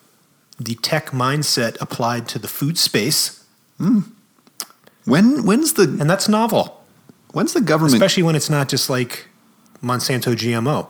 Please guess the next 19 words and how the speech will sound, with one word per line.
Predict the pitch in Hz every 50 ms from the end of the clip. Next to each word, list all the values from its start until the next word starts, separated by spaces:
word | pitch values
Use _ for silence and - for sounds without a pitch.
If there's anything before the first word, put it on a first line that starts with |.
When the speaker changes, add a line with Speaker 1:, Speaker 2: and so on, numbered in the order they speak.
| - _
Speaker 1:
It's, | - 107 - - -
like, | 104 101 101 - - - _ _ _ _ _ _ -
something | - - - - 127 113 110 - - 117 110
a | 113
little | 110 117 113 110
bit | - -
softer | - - - - 147 143 - - - - 101
and | 101 95 -
fun | - - - 151 143 139 127 113
and | 101 98 98 101
life | 120 139 151 -
hacking | - - 151 - - - 120 101
and | 98 85 82
Tim | - - 156 147
Ferrissen | 135 - - 127 123 139 139 135 - - 101 87 85
and | 85 82 82 -
fat | - - - 170 165 - -
water | 131 110 104 110 104 92
and | 92 90 90